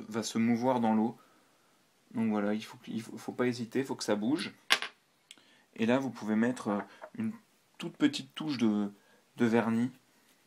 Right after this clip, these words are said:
sur la tête pour être sûr que voilà, ça, ça ne bouge pas. Si jamais vous faites des séries, c'est vraiment pas la, l'étape la plus importante, mais bon, ça peut toujours être utile au bord de l'eau.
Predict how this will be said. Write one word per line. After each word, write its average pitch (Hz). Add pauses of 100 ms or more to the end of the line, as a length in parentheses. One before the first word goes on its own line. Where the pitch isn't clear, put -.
(120)
sur 120
la 110
tête 120
pour 101
être 101
sûr 123
que -
voilà, 104
ça, 95
ça -
ne 107
bouge 104
pas. 110 (2750)
Si -
jamais 127
vous 139
faites 127
des 123
séries, 139
c'est 127
vraiment 110
pas 120
la, 104 (260)
l'étape 113
la 117
plus 107
importante, 117
mais 104
bon, 101 (600)
ça 117
peut 113
toujours 110
être 107
utile 113
au 117
bord 98
de 98
l'eau. 104